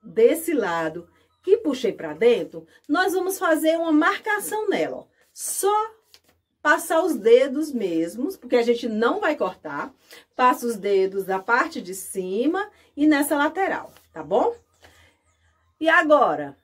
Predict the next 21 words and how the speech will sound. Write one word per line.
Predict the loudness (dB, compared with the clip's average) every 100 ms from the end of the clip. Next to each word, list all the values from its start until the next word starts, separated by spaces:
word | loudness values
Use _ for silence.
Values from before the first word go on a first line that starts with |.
| _ -10
Bom, | -4 -4 -4 -6
agora | -4 0 2 4 4 4
vamos | 2 2
concluir | 2 0 2 2 4 2
o | 2
nosso | 0 0 0
animalzinho | 2 2 2 2 0
de |
estimação. | 0 -6 -4 -6 -6 -8 -8 -16 _ _ _ -2
Essa | 2 4 2
parte | 2 0 2 2 0 -6
aqui | -6 -8 -12
que | -12
ficou | -10 -10 -4 -2 -2
uma | -2 -2 -4
ponta | -4 2 6 6 2 -4
vai | -2 -2
ser | 0 0
a | 0
cauda | 0 -2 0 0 0
dele. | 0 -2 -2 -4